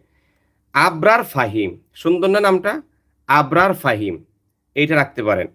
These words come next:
এর অর্থ হলো পুণ্যবান, বুদ্ধিমান। এরপরে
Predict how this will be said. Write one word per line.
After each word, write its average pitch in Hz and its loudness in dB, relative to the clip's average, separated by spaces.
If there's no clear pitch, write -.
এর 175 2
অর্থ 156 2
হলো 156 2
পুণ্যবান, 220 0
বুদ্ধিমান। 120 0
এরপরে 220 2